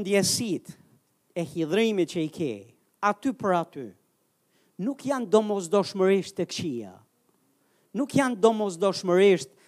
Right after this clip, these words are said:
domethënë, të ci-, e, ndjesi të cilat ti duhet t'i sulmosh dhe ti duhet t'i, t'i, të përpiqesh t'i,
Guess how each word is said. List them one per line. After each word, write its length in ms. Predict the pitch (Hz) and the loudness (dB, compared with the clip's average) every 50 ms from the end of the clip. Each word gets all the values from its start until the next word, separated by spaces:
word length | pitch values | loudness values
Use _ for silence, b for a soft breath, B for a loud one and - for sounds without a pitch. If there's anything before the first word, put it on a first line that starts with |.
| b b | b b
domethënë, 640 | 196 185 190 185 - 180 190 190 190 185 180 175 175 170 156 147 135 - _ _ _ _ _ _ _ _ _ - | -6 -2 -2 -2 0 2 2 2 2 2 2 2 2 4 2 2 -2 -8 _ _ _ _ _ _ _ _ _ -8
të 80 | 190 180 | -8 -8
ci-, 140 | - - - - | -8 -12 -8 -6
e, 140 | 185 180 190 180 - - - 185 165 165 | -6 -4 -4 -6 -8 -10 -14 -16 -8 -6
ndjesi 600 | 165 170 160 190 196 190 185 - - 240 254 233 208 - | -4 0 4 6 6 6 6 4 4 2 0 0 -2 -2
të 120 | - 185 - | -2 -4 -2
cilat 320 | - 220 196 190 185 190 | -2 2 2 2 2 2
ti 140 | 226 226 190 | -2 -6 -4
duhet 260 | 175 208 196 190 - | 0 0 0 0 0
t'i 60 | 185 175 | -2 -6
sulmosh 800 | - - 180 175 170 165 185 208 214 196 - - - - 147 135 | -6 -4 -4 -2 -2 0 2 2 2 0 0 -4 -10 -12 -8 -4
dhe 140 | 165 165 160 | -4 -4 -4
ti 140 | 139 156 170 170 | -4 -8 -8 -4
duhet 240 | 180 202 190 180 - | 2 2 2 2 2
t'i, 120 | 202 185 156 B B B 190 B B | -2 -8 -8 B B B -20 B B
t'i, 200 | - 190 185 185 180 | -4 -4 -4 -4 -4
të 80 | - | 0
përpiqesh 600 | - 190 - - 247 226 202 - 214 196 175 - - | 2 2 2 2 -4 -4 -4 -4 -6 -6 -6 -8 -8
t'i, 140 | 190 175 160 | -6 -6 -6